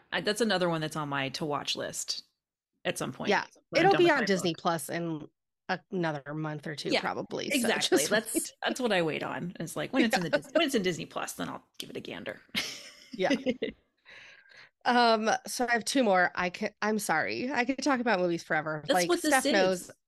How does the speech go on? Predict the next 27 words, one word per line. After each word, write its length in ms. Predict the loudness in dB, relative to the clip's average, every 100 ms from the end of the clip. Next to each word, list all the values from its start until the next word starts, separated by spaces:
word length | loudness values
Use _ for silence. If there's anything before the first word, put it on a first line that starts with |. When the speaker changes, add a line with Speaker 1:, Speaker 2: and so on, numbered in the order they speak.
| _
Speaker 1:
Yeah. 200 | -4 0
Speaker 2:
I've 200 | 0 0
seen 240 | 0 2 2
mo-, 200 | 2 0
I 240 | -2 -2 -4 0
go 240 | 2 2
to 200 | 0 -6 -4
the 80 | -2
movies 420 | 0 0 -2 -4 0
all 140 | 0
the 40 | 0
time. 280 | -2 -4 -2
I 120 | 2
watch 260 | 2 2 0
movies 220 | -2 -2
at 80 | -4
home 200 | -4 -6
all 120 | -8 -10
the 60 |
time. 260 | -4 0 0
Speaker 1:
Mm-hmm. 80 | -2 _ -8
You're, 200 | 0 2
like, 160 | 2 2
a 60 |
movie 240 | 2 2 0
Speaker 2:
The 120 | 0
Speaker 1:
person. 260 | -2 -10